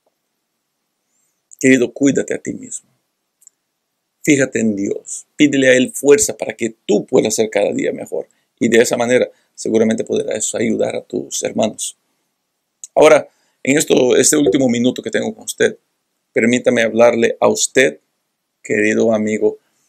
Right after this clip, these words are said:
o querida amiga que ha sufrido con los, las injusticias de los juzgamientos de las personas. No tiene idea usted de cuánta gente abandona la fe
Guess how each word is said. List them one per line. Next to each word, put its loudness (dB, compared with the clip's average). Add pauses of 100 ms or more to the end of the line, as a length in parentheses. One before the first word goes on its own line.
(540)
o -20
querida 0
amiga 0
que -6 (320)
ha -4
sufrido -2 (920)
con -2
los, -4 (600)
las -6
injusticias -2 (480)
de 0 (260)
los -2
juzgamientos -2
de -14
las -10
personas. -14 (1900)
No -4
tiene 2
idea 2
usted -2
de -2
cuánta -2
gente -2
abandona 2
la 0
fe -8